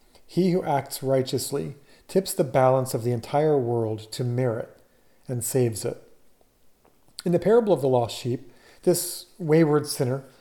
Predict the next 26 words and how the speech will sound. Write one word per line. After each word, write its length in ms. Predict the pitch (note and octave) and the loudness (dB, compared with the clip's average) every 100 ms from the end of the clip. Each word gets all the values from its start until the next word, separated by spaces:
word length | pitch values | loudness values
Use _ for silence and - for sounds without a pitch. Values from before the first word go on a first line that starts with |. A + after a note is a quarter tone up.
| _ _ _ | _ _ _
becomes 340 | D#3 F3 E3+ | 0 2 2
the 80 | D3+ | 0
primary 420 | D#3+ D#3 D#3 D3 | 0 0 2 2
focus 380 | C3+ C3+ B2+ B2+ | 2 0 -2 -4
of 100 | A#2+ | -4
heaven. 360 | A#2 A#2+ A#2+ A2 - - - - - - - | 0 0 0 -4 -12 -16 -16 -16 -18 -20 -2
This 180 | F3 F#3 | 2 2
is 160 | A#3+ - | 0 -4
cause 380 | - E3 D3+ | 2 4 4
for 100 | - | 2
celebration. 760 | C#3 D3+ C3+ B2 B2+ B2 A#2+ C3+ - - - | 2 4 4 4 0 -2 -8 -10 -16 -20 -4
This 160 | G3 | -4
is 120 | A#3 E3 | -4 -8
a 160 | C3 | -8
huge 240 | - F3 C#3+ | -2 0 0
achievement 640 | B2+ - D#3 C3 B2 B2 | -2 0 0 0 -6 -6
to 80 | E3+ | -2
overcome 560 | D#3+ C3+ C3 C#3+ C3 | 0 0 -2 0 0
sin 500 | A#2+ - E3+ B2 A2+ G#2+ - - | -2 0 0 0 -2 -10 -18 -10
from 280 | - C#3 B2+ | -2 0 2
that 260 | B2 - | 2 0
lowly 340 | B2+ B2+ A#2+ A#2 | 0 2 2 -2
place. 560 | - C3+ C3 - - - _ _ _ - - _ _ | -2 -2 -2 -8 -12 -18 _ _ _ -20 -20 _ _
The 60 | - | -2
Talmud 320 | F#3 G#3+ G3 | 0 0 -2
says, 540 | - C3 B2 A2+ - | -2 0 0 -6 -12